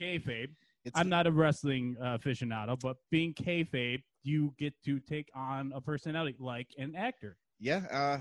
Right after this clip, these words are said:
Speaker 2: well, I mean, I've had, like, moments where I'm out there and friends of mine after the match will come to the locker room and be like, "Is everything okay?"
Speaker 1: <laughs>
Speaker 2: Like, and I'm like, "Yeah, everything's great. That went good, right?" Like,
Speaker 1: <laughs>
Speaker 2: "Yeah."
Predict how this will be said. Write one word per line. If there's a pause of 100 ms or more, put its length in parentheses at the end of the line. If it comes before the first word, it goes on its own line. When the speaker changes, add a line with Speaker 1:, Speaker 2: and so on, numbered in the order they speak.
(100)
Speaker 2:
well,
I
mean, (300)
I've (120)
had, (300)
like,
moments
where
I'm
out
there (100)
and (200)
friends
of
mine (400)
after
the
match
will
come
to
the
locker
room
and
be
like, (240)
"Is
everything
okay?" (140)
Speaker 1:
<laughs>
Speaker 2:
Like,
and
I'm
like,
"Yeah, (240)
everything's
great.
That
went
good,
right?"
Like,
Speaker 1:
<laughs>
Speaker 2:
"Yeah."